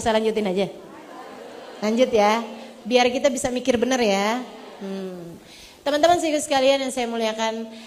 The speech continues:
kalau bisa dibaratkan sih ya, suami itu, laki-laki itu ya, cintanya itu lebih mirip sama,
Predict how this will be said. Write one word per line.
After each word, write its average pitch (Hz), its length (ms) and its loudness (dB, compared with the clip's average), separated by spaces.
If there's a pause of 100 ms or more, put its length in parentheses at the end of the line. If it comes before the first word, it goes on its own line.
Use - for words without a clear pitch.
(320)
kalau 302 320 6
bisa 320 240 2
dibaratkan 302 800 2
sih 247 240 -2
ya, 190 160 -2 (1300)
suami 330 560 2
itu, 240 160 4 (1040)
laki-laki 254 520 0
itu 262 120 -2
ya, 196 160 0 (400)
cintanya 311 560 2
itu 311 200 -4
lebih 277 280 2
mirip 269 320 0
sama, 254 640 0